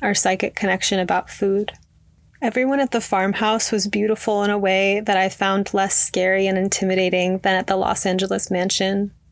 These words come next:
People seemed like they'd been outside all day and had dirty feet, but yogic, robust presence in their bodies, in their willingness to touch the earth, them merging with the sun, people wearing overalls, mullets, lots of tattoos, and not a lot of makeup,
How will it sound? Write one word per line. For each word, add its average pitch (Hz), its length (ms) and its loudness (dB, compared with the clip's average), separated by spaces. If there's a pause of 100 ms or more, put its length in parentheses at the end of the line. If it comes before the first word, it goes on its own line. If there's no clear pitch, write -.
(460)
People 202 300 -2
seemed 190 320 0
like 180 180 0
they'd 175 180 -4
been 185 120 0
outside 175 420 0
all 175 140 0
day 175 320 2
and 175 140 -2
had 170 240 -4
dirty 175 280 -2
feet, 180 440 -4 (560)
but 202 140 0
yogic, 185 560 0
robust 175 580 0
presence 175 460 0
in 185 120 0
their 180 120 0
bodies, 185 720 0
in 185 80 0
their 180 160 0
willingness 190 520 0
to 196 80 -2
touch - 320 -2
the 190 100 0
earth, 190 560 -2 (160)
them 185 200 0
merging 185 380 0
with 185 160 -4
the 180 100 -2
sun, 175 560 0 (500)
people 190 260 -2
wearing 175 300 0
overalls, 180 1000 0
mullets, 185 800 0
lots 185 260 0
of 190 100 -4
tattoos, 190 600 0
and 190 140 0
not 180 180 2
a 185 40 0
lot 180 160 2
of 175 160 -4
makeup, 175 540 0